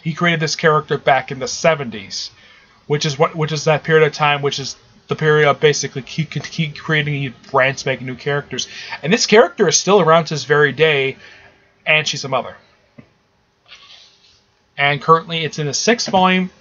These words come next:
right now. Now, the other,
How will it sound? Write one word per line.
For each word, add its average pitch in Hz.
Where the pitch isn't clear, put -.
right 170
now. 156
Now, 175
the 160
other, 233